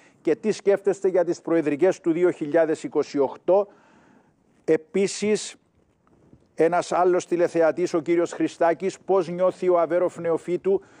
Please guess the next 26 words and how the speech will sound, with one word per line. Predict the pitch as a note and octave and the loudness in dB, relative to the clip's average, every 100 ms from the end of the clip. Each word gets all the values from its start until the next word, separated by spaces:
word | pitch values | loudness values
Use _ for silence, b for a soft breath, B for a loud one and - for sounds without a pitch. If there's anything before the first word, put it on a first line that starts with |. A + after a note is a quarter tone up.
| B | B
όταν | - E3 F3+ F3 D#3+ | -2 -2 2 -2 0
βλέπει | D#3 F#3 F#3 | 0 0 0
τον | F3+ E3+ | -4 -4
πρόεδρο | F3 F#3 F3 E3+ | 0 0 2 0
της | D#3+ | -2
Δημοκρατίας | C#3+ E3 D#3+ D#3+ D3 F3 F#3+ F3+ - | -2 -2 0 0 0 0 0 0 -4
να | C#3+ E3 E3 | -8 -4 -4
κυνηγά | - E3 D#3 D#3 C#3+ C3 F#3 G3+ - | -4 -8 -6 -4 -4 0 0 0 -2
αβεροφικούς; | F3+ F3 D#3 E3+ F3+ D#3+ D#3 - E3+ C#3+ | 0 0 2 2 2 0 -4 -2 -2 0
Έχει | D3 D3 | -2 0
αβεροφικούς; | C#3 B2 A#2+ B2 D#3 G3 - b b b | -2 -2 -4 -2 2 2 2 b b b
Λέει, | E3 F#3+ D#3 - _ b b b _ | 2 4 2 -4 _ b b b _
Παντελή, | D#3+ D#3 D3 D3 C3+ C3+ G3+ G#3 _ _ - | -2 -2 0 0 2 2 0 -2 _ _ -8
εννοεί | C#3 C#3+ D3 D#3+ | -6 0 0 0
τον, | E3+ D3+ - _ _ | 0 0 -2 _ _
ε, | C3+ C3 | -2 0
Γενικό | B2+ C3+ B2+ D3 | 0 -2 2 2
Διευθυντή | D3+ C#3+ C3+ C3+ | 2 -2 -4 -4
του | C3+ | -4
Υπουργείου | B2+ C3 A#2+ C3+ | -4 -4 -2 -2
Οικονομικών, | C3 B2+ B2 C#3+ G3 - - | 0 -2 -2 0 0 -2 -4
Παπαθεοδόρου, | D#3+ - C#3+ D#3 C#3 A#2+ D#3+ F#3 G3 G3+ _ _ | -4 -2 -4 0 0 2 2 2 2 -2 _ _
τον | C#3+ B2+ - | -4 -4 -2
τέος | F#3 F#3 E3+ | 0 2 0
αρχηγό | D3+ D3+ C#3 D#3 | -4 -4 -2 -2
αστυνομίας, | - C#3+ C3+ D#3 G#3 G#3+ | -2 -6 -6 -2 0 -2